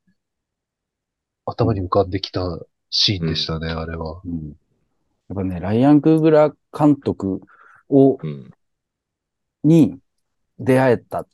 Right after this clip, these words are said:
Speaker 3: ていうか、その、あのシリーズって、
Speaker 2: うん。
Speaker 3: なんか、その、クリードとかの、その、
Speaker 2: うんうん。
Speaker 3: 流れからしてもさ、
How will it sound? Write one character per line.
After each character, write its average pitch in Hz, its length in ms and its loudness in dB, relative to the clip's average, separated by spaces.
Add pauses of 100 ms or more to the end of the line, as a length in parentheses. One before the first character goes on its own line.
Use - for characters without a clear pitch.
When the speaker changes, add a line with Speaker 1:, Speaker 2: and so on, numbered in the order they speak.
Speaker 3:
て - 60 -14
い 87 40 -10
う 85 60 -16
か、 - 460 -10
そ - 140 -10
の、 87 120 -6
あ 101 40 -2
の 107 140 2
シ 107 140 0
リ 104 140 4
ー 95 40 0
ズ 98 260 -4
っ - 420 -20
て、 117 280 0 (320)
Speaker 2:
う - 40 -14
ん。 - 60 -20 (160)
Speaker 3:
な 104 60 -10
ん - 20 -8
か、 92 100 -12
そ 82 140 -14
の、 80 220 -14 (800)
ク 135 120 0
リ 131 140 6
ー 90 40 0
ド 80 120 -6
と - 100 -18
か 85 140 -10
の、 87 320 -10 (120)
そ 92 120 -6
の、 92 340 -6
Speaker 2:
う 101 80 -2
ん 95 60 2
う 87 40 -2
ん。 80 320 -12 (180)
Speaker 3:
流 92 260 -2
れ 87 160 -6 (420)
か - 120 -14
ら - 80 -16
し - 80 -20
て - 80 -14
も - 120 -12
さ、 - 200 -20